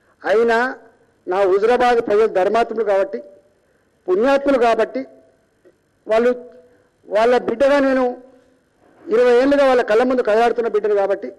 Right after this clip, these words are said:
ఇవాళ గొప్ప మెజారిటీతో నన్ను గెలిపించి మళ్ళీ అసెంబ్లీ పంపించిండ్రు. నాలాంటోని మీద ఏ ప్రయోగం అయితే చేసిండో వేరే వాళ్ళ మీద కూడా ప్రయోగం చేసిండ్రు. కానీ పాపం చాలా మంది ఓడిపోయిండ్రు. చాలా, మహబూబ్నగర్లో ఒక ఆయన ఉన్నాడు, అట్లనే ఖమ్మంలో ఒక ఆయన మీద ప్రయోగం చేసిండ్రు,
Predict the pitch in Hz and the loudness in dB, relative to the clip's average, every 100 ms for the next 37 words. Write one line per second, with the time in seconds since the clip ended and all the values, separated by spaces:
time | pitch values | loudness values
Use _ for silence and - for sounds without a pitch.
0 | _ _ _ - 196 170 202 202 247 233 | _ _ _ -4 -2 -2 -6 -4 -2 0
1 | 220 208 208 220 202 - - - 185 170 | 0 -2 0 -2 -2 -8 -20 -10 -8 -4
2 | 190 196 - 196 180 175 185 185 175 170 | -4 -4 -6 -4 -2 -4 -4 -4 -4 -6
3 | 170 185 165 160 - _ _ - 165 180 | -6 -6 -6 -10 -20 _ _ -10 -4 -2
4 | 233 262 262 262 262 262 254 254 240 247 | 0 2 0 0 0 0 2 2 2 2
5 | 247 233 247 247 247 240 240 226 247 247 | 2 0 2 2 0 0 -2 -2 -2 0
6 | 233 247 269 277 269 262 269 - 240 254 | 2 2 2 2 2 2 0 -2 -2 0
7 | 247 254 226 208 - - _ _ 226 214 | 0 -2 -2 -6 -8 -20 _ _ -4 0
8 | 220 220 196 196 208 220 202 180 202 202 | 0 -2 -2 -2 0 0 0 0 0 -2
9 | 156 131 _ _ _ _ _ _ _ _ | -6 -8 _ _ _ _ _ _ _ _
10 | 185 190 202 175 190 214 220 208 214 208 | -4 0 -2 0 0 2 2 2 0 0
11 | 214 214 214 208 202 - _ _ _ _ | 0 0 0 -2 -6 -20 _ _ _ _
12 | _ - 175 226 214 180 214 220 214 214 | _ -12 -4 -2 0 -2 0 0 0 0
13 | 214 214 214 208 214 214 214 202 214 | 0 0 0 0 0 0 -2 -2 -4